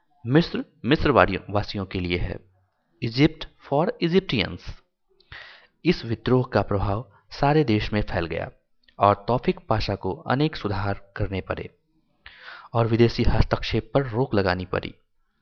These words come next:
लेकिन यह स्थिति फ्रांस और ब्रिटेन के लिए असह्य थी। फ्रांस फिर भी दमनात्मक कार्रवाई में हिचक रहा था। अतः ब्रिटेन ने ही विद्रोह को कुचलने का भार उठाया और अपनी फौजें मिस्र में भेज दी।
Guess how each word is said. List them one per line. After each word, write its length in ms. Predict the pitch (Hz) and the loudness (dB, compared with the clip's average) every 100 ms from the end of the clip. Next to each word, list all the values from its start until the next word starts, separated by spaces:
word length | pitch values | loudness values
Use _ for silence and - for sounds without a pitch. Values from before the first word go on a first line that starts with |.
| - - | -20 -8
लेकिन 300 | 101 104 101 | -6 -4 -2
यह 200 | 104 139 - | -2 -2 -4
स्थिति 380 | - - 147 - _ _ _ _ - | -8 -10 -10 -12 _ _ _ _ -2
फ्रांस 360 | 147 165 175 - - | 0 0 -4 -12 -4
और 200 | 107 104 | -2 0
ब्रिटेन 360 | 113 107 107 | 0 0 -2
के 160 | 104 101 | -2 -4
लिए 260 | 95 - _ - | -4 -6 _ -4
असह्य 440 | 143 - 143 90 | -4 -4 -6 -6
थी। 220 | - - - _ _ _ _ - - - - - | -8 -10 -12 _ _ _ _ -20 -18 -20 -18 -2
फ्रांस 340 | 117 107 104 - | 2 4 2 0
फिर 120 | 123 | 2
भी 120 | 139 | 2
दमनात्मक 600 | 135 131 131 127 139 135 - | 2 4 4 2 -2 0 4
कार्रवाई 380 | 123 123 127 | 4 6 2
में 280 | 131 131 127 | 2 -2 -4
हिचक 220 | 131 151 - | 0 0 0
रहा 200 | 92 - | -4 -6
था। 300 | - - _ _ _ _ _ _ - | -8 -14 _ _ _ _ _ _ -4
अतः 280 | - - - - - - - | -2 2 0 0 -10 -20 -8
ब्रिटेन 360 | 113 131 135 135 | -2 0 2 2
ने 140 | 131 | 2
ही 140 | 135 160 | 2 -2
विद्रोह 360 | - - 143 | -2 2 2
को 140 | - 117 | 2 -6
कुचलने 420 | - - 101 98 | -4 -4 -2 -2
का 160 | 131 | -2
भार 240 | 123 107 120 | -2 -2 -2
उठाया 440 | - - 87 - _ _ _ _ _ _ - | -2 -4 -6 -8 _ _ _ _ _ _ -6
और 160 | 104 110 | -2 -2
अपनी 320 | - - 107 | -2 -2 -4
फौजें 380 | - 110 113 180 - _ 107 | 0 0 0 -2 -4 _ -4
मिस्र 300 | 123 - 107 | -2 -2 -2
में 140 | 123 | -2
भेज 260 | 131 127 101 | 0 0 0
दी। 160 | 90 | -6